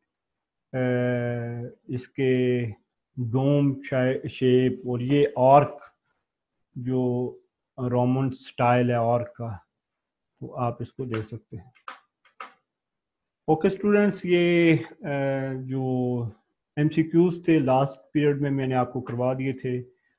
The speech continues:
और last lecture में, और मैच द कॉलम भी हमने कर दिए थे।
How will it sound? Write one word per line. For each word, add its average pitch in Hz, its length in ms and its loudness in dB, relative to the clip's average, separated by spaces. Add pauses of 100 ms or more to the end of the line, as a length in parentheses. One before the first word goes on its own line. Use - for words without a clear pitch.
(280)
और 120 640 -4
last 120 640 0
lecture 120 480 -4
में, 117 240 -10 (120)
और 120 340 -4
मैच 135 380 2
द 151 40 0
कॉलम 127 460 0
भी 123 120 -2
हमने 120 440 -6 (560)
कर 120 200 -2
दिए 113 200 -12
थे। - 160 -20